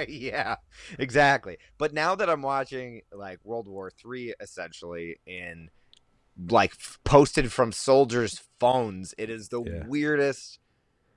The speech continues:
Speaker 1: mind-blowing thing,
Speaker 2: C-,
Speaker 1: man.
Speaker 2: 'cause
Speaker 1: Like,
Speaker 2: it'll
Speaker 1: you're
Speaker 2: make it
Speaker 1: watching
Speaker 2: more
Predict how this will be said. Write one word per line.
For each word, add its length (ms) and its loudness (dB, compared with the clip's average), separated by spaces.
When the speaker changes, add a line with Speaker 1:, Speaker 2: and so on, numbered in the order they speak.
Speaker 1:
mind-blowing 1000 -2
thing, 380 -8
Speaker 2:
C-, 80 -12
Speaker 1:
man. 100 -6
Speaker 2:
'cause 160 0
Speaker 1:
Like, 60 6
Speaker 2:
it'll 40 6
Speaker 1:
you're 80 6
Speaker 2:
make 180 6
it 80 6
Speaker 1:
watching 140 6
Speaker 2:
more 120 10